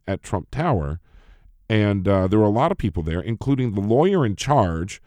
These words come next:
His name was not Michael Cohen. His name was Paul Jensen, a, uh, campaign finance kind of electoral attorney out of California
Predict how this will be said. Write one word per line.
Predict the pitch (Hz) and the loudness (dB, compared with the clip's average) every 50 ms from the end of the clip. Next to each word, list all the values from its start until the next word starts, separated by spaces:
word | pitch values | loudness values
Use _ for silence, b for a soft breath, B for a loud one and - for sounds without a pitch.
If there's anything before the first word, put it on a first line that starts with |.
| b b b b | b b b b
His | 98 101 | -2 2
name | 131 170 185 | 2 4 4
was | 160 120 | 2 2
not | 131 170 208 254 302 | 2 2 2 2 2
Michael | 135 117 104 - 82 78 | 0 0 0 0 -4 -10
Cohen. | - - 73 67 73 82 104 113 | -8 -8 -8 -6 -6 -6 -6 -6
His | 107 110 107 | -6 -6 -4
name | 135 151 | -4 -2
was | 147 139 | -2 -4
Paul | - - - 135 123 123 | -4 -4 0 0 2 0
Jensen, | 110 95 - 139 139 131 - - - 62 53 50 - b b b b b b b b b b - | 2 4 4 4 4 4 -2 -8 -14 -14 -14 -16 -18 b b b b b b b b b b 0
a, | 101 107 107 101 98 92 | 2 4 4 4 4 2
uh, | 87 85 76 71 73 - | 2 0 -2 -4 -8 -8
campaign | - - 120 113 107 113 117 110 95 | -4 -2 -2 -2 0 -2 -2 -2 -2
finance | - 110 101 101 104 95 - | -2 -2 0 0 -2 -4 -4
kind | - 104 98 | -6 -4 -2
of | 90 | -2
electoral | 87 98 113 - - 104 85 82 80 73 | 0 -2 -2 -2 -4 -4 -4 -4 -4 -6
attorney | 73 - - 92 85 85 90 98 92 - | -8 -8 -8 -6 -4 -2 -2 -2 -2 0
out | 107 101 98 104 | -2 0 0 0
of | 101 - | -4 -4
California | - 110 104 98 101 - - 165 160 - 71 87 69 52 | -4 -4 -2 -2 -2 -4 -2 -2 -2 -2 -2 -4 -8 -10